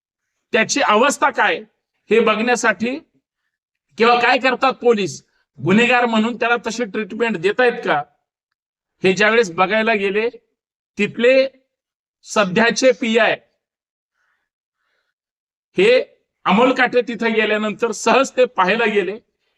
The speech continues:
की त्याला पोलीस कोठडीमध्ये आतमध्ये डांबलंय का, त्याला गुन्हेगारासारखं ट्रीटमेंट देतायत का, हे पाहण्यासाठी गेल्यानंतर अमोल काटेंना पोलीस पीआय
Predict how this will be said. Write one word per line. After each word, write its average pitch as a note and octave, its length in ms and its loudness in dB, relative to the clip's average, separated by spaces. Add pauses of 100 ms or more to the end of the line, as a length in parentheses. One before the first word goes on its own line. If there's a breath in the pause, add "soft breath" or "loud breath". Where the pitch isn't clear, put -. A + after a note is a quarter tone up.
की - 80 -14
त्याला G#3+ 240 0
पोलीस A3 380 0
कोठडीमध्ये A3 560 -2
आतमध्ये G#3 420 -2
डांबलंय G#3 420 2
का, E3 200 -6 (840)
त्याला A3 220 2
गुन्हेगारासारखं A#3 840 0
ट्रीटमेंट A3+ 560 -6 (180)
देतायत G#3+ 400 -2 (100)
का, D#3+ 180 -4 (1500)
हे G3+ 120 0
पाहण्यासाठी A3+ 640 0
गेल्यानंतर G#3+ 760 -2 (560)
अमोल A3+ 300 2
काटेंना A3 640 -4 (960)
पोलीस A3 460 2 (580)
पीआय A3 420 0